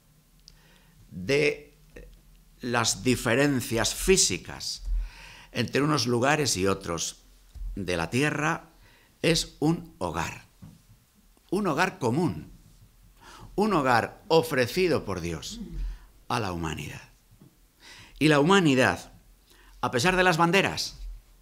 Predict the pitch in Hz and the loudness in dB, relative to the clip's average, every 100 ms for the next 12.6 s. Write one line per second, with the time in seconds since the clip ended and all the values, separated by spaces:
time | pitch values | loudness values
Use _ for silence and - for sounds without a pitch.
0 | - - - - _ _ _ _ _ _ | -20 -20 -20 -20 _ _ _ _ _ _
1 | _ - 113 - 78 69 - - - - | _ -4 -2 -2 -6 -8 -10 -14 -18 -20
2 | - - - _ _ - - - - - | -20 -20 -20 _ _ -20 -20 -20 -8 -4
3 | 113 190 170 175 - - - - 123 117 | 0 2 4 2 0 -8 -2 0 2 2
4 | 190 165 151 - 131 127 180 170 - - | 2 4 2 2 0 2 4 4 2 0
5 | 151 110 85 80 - - - - - - | -2 0 -2 -4 -6 -12 -14 -20 -20 -20
6 | _ - - - - 107 117 151 117 95 | _ -20 -20 -14 -4 -2 0 0 0 0
7 | 98 104 90 101 139 127 104 82 85 87 | 0 -2 -4 0 0 0 -2 -2 -4 -2
8 | 95 92 - - _ _ _ _ _ - | 0 -2 -6 -14 _ _ _ _ _ -8
9 | 110 - 98 - 147 165 - - - - | -6 -8 -12 -14 -16 -20 -20 -20 -20 -20
10 | _ _ _ _ _ _ _ _ - - | _ _ _ _ _ _ _ _ -18 -18
11 | - - - - 160 156 - 147 190 190 | -20 -20 -12 -8 -6 -6 -4 2 4 4
12 | 151 - 90 - - 60 | 2 2 -2 -4 -14 -14